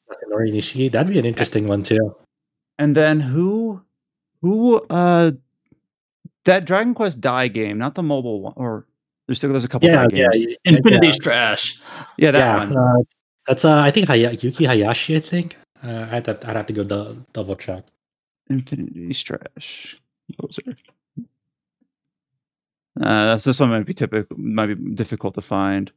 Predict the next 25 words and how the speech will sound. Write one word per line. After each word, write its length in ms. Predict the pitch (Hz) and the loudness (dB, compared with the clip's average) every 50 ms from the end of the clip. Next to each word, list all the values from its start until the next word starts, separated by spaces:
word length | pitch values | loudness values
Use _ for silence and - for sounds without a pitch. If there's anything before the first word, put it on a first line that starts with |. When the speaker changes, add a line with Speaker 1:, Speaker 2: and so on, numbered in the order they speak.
| _ _ _ _ _ _ - | _ _ _ _ _ _ -2
Speaker 2:
Uh, 340 | - 113 104 104 104 104 101 | 0 2 2 4 4 4 4
Speaker 1:
Yeah, 200 | 151 147 131 123 | 4 4 4 2
this, 920 | 123 139 - _ _ _ _ _ _ _ _ _ _ _ _ _ - - 123 | 0 -2 -4 _ _ _ _ _ _ _ _ _ _ _ _ _ -18 -16 -14
um, 440 | 120 123 127 131 131 127 127 123 120 - - | -12 -10 -10 -8 -8 -8 -10 -12 -14 -16 -14
w-, 180 | 127 127 123 127 | -12 -10 -10 -10
w-, 240 | - 127 120 120 123 _ 131 127 | -12 -12 -16 -16 -16 _ -14 -14
m-, 200 | 127 127 127 127 _ _ _ _ _ _ _ _ _ _ _ | -14 -14 -14 -16 _ _ _ _ _ _ _ _ _ _ _
music. 600 | 127 131 135 135 - 143 139 139 - _ _ _ _ _ _ _ _ _ _ _ _ _ _ - | -20 -20 -20 -18 -18 -16 -16 -16 -18 _ _ _ _ _ _ _ _ _ _ _ _ _ _ -6
Yeah, 280 | - 151 156 151 131 | 0 4 4 4 4
so 160 | 123 - - 147 | 4 4 4 6
yeah, 240 | 156 175 151 127 | 6 6 6 4
for, 220 | 117 - - 143 135 | 2 0 0 0 0
for 180 | - 165 160 | 2 2 4
the, 180 | 151 165 156 151 147 | 6 6 4 4 2
at 100 | 143 147 | 0 -2
least 160 | 147 202 185 | 0 -2 0
for 140 | - - 175 | 2 2 4
the 100 | 156 143 | 4 4
Dai, 520 | 127 117 123 120 123 123 120 123 120 120 117 | 4 4 2 2 2 2 2 0 0 -2 -2
the, 200 | 113 117 113 110 | 0 0 0 0
the 480 | 107 104 110 107 104 101 101 98 98 - _ _ _ _ _ - | -2 -2 -2 -2 0 -2 -4 -6 -10 -14 _ _ _ _ _ -12
new 320 | 120 120 113 120 127 131 147 | -8 -6 -2 2 2 2 2
anime 420 | 127 123 123 120 113 110 110 107 | 2 2 0 2 2 2 2 0
for 240 | 104 - - 113 107 | 0 0 0 0 0
the, 840 | 98 101 98 98 98 98 95 98 101 113 - - - - - - | 0 -2 -4 -4 -6 -8 -10 -12 -14 -14 -14 -14 -14 -14 -14 -16